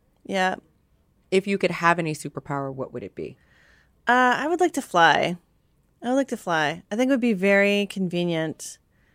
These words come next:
Speaker 1: and nice to be able to just be like, "Ah, I, you know what? I'm not gonna take a cab." I would save so much money 'cause I would never take a cab.
Speaker 2: Honey Badger versus Squirrel Girl, who wins?
Speaker 1: Oh, I don't know.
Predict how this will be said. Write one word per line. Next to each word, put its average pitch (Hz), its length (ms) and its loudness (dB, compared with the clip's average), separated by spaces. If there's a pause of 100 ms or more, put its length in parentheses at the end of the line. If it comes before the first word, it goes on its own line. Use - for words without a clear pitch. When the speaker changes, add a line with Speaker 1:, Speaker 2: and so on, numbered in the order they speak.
(120)
Speaker 1:
and 170 220 -2
nice - 640 -6 (840)
to - 100 -20
be 196 120 0
able 180 140 0
to 175 100 -2
just 170 220 -6
be 170 100 0
like, 160 300 0
"Ah, - 260 -8 (160)
I, 190 100 -2
you 208 120 2
know 208 160 2
what? 190 260 2 (180)
I'm 190 140 -2
not 196 140 -2
gonna 202 140 2
take 190 180 -4
a 175 40 -2
cab." 175 240 0
I 254 120 10
would 302 200 2
save 220 360 6
so 226 100 -2
much 214 180 -2
money 226 200 2
'cause 190 100 -2
I 196 80 6
would 180 80 2
never 175 240 -2
take 175 200 -6
a 185 60 -8
cab. 247 340 0 (1200)
Speaker 2:
Honey 226 260 0
Badger 196 420 2
versus 170 340 -4
Squirrel 156 360 -4
Girl, 156 380 -2
who 156 140 -2
wins? 135 560 -6 (1000)
Speaker 1:
Oh, 240 220 -2
I 202 120 0
don't 226 200 4
know. 202 600 2